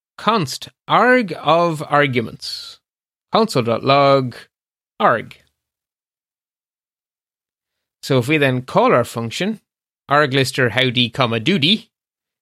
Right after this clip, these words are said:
it will spit out, receive the following two arguments, howdy, doody.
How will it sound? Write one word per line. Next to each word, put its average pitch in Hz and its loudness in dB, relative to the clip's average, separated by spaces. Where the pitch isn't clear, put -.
it 110 -10
will 139 4
spit 139 0
out, - -2
receive 127 0
the 147 0
following 147 0
two 277 2
arguments, 113 -4
howdy, 123 -2
doody. 156 0